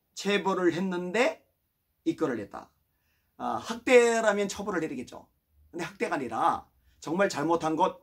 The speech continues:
혼을 내서 고쳐주려고 체벌을 한 거라면은, 책망을 한 거라면은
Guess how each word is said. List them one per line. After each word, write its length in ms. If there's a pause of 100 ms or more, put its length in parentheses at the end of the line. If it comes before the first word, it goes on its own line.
(240)
혼을 240
내서 480
고쳐주려고 1200 (220)
체벌을 360
한 120
거라면은, 520 (180)
책망을 420
한 80
거라면은 440